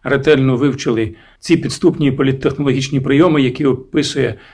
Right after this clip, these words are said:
Ece Temel Kur'an в своїй книзі, і завдяки яким популістичні рухи сьогодні наростили свою присутність в, м, європейських парламентах до тридцяти відсотків. До вашої уваги короткий перелік цих, е, сіми кроків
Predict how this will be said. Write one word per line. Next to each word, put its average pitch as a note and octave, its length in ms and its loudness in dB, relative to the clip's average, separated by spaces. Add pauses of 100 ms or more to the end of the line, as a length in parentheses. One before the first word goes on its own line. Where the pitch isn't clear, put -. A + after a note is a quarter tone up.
(140)
Ece C3 320 0
Temel B2+ 180 2
Kur'an D3+ 240 0
в D3 60 -4
своїй B2 340 -2
книзі, C3 480 0 (260)
і C#3+ 60 -2
завдяки C#3+ 380 4
яким D3+ 340 4
популістичні C#3+ 680 0
рухи D#3 280 2
сьогодні C3+ 520 0 (340)
наростили C3+ 520 2
свою C3 360 0
присутність C3+ 680 -2
в, A#2+ 320 0 (500)
м, B2+ 320 -2 (160)
європейських C#3 640 2
парламентах C3+ 600 0
до C3 200 2
тридцяти C3+ 520 -2
відсотків. C3+ 640 0
До D#3+ 100 2
вашої F3 300 2
уваги C#3+ 260 2
короткий D3 440 2
перелік C#3+ 480 0
цих, - 320 -6
е, B2+ 140 -4
сіми C3 300 0
кроків E3+ 480 2